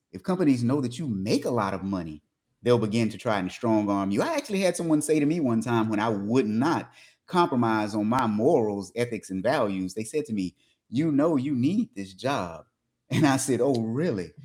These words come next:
See, my morality is not for sale. So this works several different ways. Some companies aren't paying people what they're worth, and they try to strong arm you. But then again, some peop-, some companies are paying you a fair amount of money and think because of that, that they own you as well. So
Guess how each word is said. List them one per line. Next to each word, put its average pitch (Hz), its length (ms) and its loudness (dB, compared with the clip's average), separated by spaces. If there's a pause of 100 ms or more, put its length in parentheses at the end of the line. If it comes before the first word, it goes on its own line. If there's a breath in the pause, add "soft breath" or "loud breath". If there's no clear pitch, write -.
(120)
See, 175 160 -2
my 170 160 2
morality 151 680 2
is 110 100 -2
not 123 240 0
for 107 80 -10
sale. 135 340 2
So 135 160 -2
this 202 200 -2
works 202 280 -2
several 180 380 0
different 135 300 0
ways. 104 340 0
Some - 140 -4
companies 156 400 2
aren't 139 180 2
paying 135 240 2
people 127 240 -2
what 113 200 0
they're 104 120 -2
worth, 101 340 0 (300 soft breath)
and 143 100 2
they 147 60 4
try 147 160 -2
to 113 80 -4
strong 123 400 0
arm 107 280 2
you. 117 120 0
But 143 160 -6
then 180 140 -2
again, 175 320 -2
some 185 200 -4
peop-, 180 220 -10
some 220 220 -4
companies 147 420 2
are - 80 2
paying 175 460 0
you 123 200 2 (260 soft breath)
a 180 60 -8
fair 160 260 2
amount 123 260 2
of 110 80 -4
money 170 320 0
and 113 160 -2
think 131 200 2
because 117 300 -4
of 107 120 -4
that, 110 180 -2
that 107 100 -16
they 113 180 -4
own 117 300 0
you 107 200 -2
as 95 120 -8
well. 117 380 0 (240 soft breath)
So 143 420 2